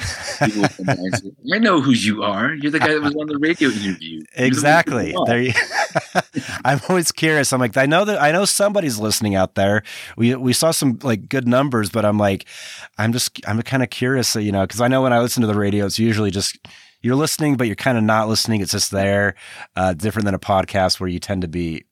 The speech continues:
Speaker 2: a little more focused on what's being said.
Speaker 1: Yeah.
Speaker 2: Uh, but hey,
Speaker 1: I'm,
Speaker 2: I'll ta-,
Speaker 1: I'm
Speaker 2: I'll take
Speaker 1: always
Speaker 2: what I can
Speaker 1: looking
Speaker 2: get.
Speaker 1: for some de-, something decent on the radio in Santa Cruz. Santa Cruz, it's not San Francisco, which has great radio, great
Speaker 2: Mm-hmm.
Speaker 1: jazz, great things going on, and, and it's, it's,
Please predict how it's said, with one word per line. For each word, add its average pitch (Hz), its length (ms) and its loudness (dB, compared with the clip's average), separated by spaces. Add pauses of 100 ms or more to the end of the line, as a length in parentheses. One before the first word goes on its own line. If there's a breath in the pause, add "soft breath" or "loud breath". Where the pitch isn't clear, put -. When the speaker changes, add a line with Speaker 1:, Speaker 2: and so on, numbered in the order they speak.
Speaker 2:
a 95 60 -12
little 90 160 -6
more 80 140 -8
focused - 480 -8
on 80 140 -6
what's 78 220 -8
being 76 260 -8
said. 80 360 -4 (480 loud breath)
Speaker 1:
Yeah. 80 160 -10
Speaker 2:
Uh, 73 260 -2 (100)
but 87 140 0
hey, 101 100 2
Speaker 1:
I'm, 92 60 2
Speaker 2:
I'll 95 80 2
ta-, 143 140 0
Speaker 1:
I'm - 60 0
Speaker 2:
I'll 156 100 2
take 175 80 0 (100)
Speaker 1:
always 95 40 -12
Speaker 2:
what 87 100 -4
I - 40 0
can 120 60 0
Speaker 1:
looking 131 260 2
Speaker 2:
get. 135 140 -2
Speaker 1:
for 104 100 -10
some 113 460 -4 (680)
de-, 117 160 2
something 139 520 0
decent 107 400 0
on 95 200 -2
the 87 80 -2
radio 80 420 -4
in 78 80 -8
Santa 90 240 -2
Cruz. - 140 -10 (120)
Santa 190 220 4
Cruz, 175 340 0 (540 loud breath)
it's 131 220 0
not 156 180 0
San 151 240 2
Francisco, - 480 0
which 95 160 0
has 87 140 -4
great 107 540 -2
radio, 101 500 -6 (100)
great 98 160 0
Speaker 2:
Mm-hmm. 101 100 2
Speaker 1:
jazz, 107 200 4 (380)
great 104 240 -2
things 101 200 -4
going 90 240 0
on, 87 360 2
and, 78 180 -8
and 87 220 -2
it's, 82 180 -4
it's, 92 240 -4